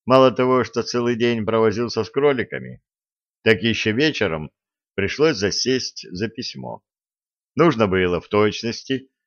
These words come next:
записать все свои наблюдения, а также описать весь процесс выплавки металла.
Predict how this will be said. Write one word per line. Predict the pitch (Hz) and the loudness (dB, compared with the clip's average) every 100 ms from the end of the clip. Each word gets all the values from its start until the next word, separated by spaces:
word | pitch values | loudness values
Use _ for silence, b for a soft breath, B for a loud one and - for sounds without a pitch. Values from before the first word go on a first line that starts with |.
| _ | _
записать | 131 90 104 - 156 147 - | -10 -10 -6 -2 2 0 -2
все | - 113 110 | -6 0 0
свои | - 76 | -2 -8
наблюдения, | 69 76 82 82 98 113 123 131 143 _ _ _ _ _ _ _ _ | -8 -10 -8 -4 0 0 -2 -4 -6 _ _ _ _ _ _ _ _
а | 92 | -2
также | 95 180 156 135 | 6 6 6 2
описать | 127 - 85 - 156 156 | 0 -2 -6 0 0 0
весь | 92 90 139 143 | -2 4 4 2
процесс | - 123 127 - 135 - | -2 -4 -2 2 0 0
выплавки | 87 101 113 107 - | -4 -4 -4 -4 -4
металла. | 110 120 120 - 80 64 58 57 58 | -6 -6 -4 0 0 0 -8 -14 -16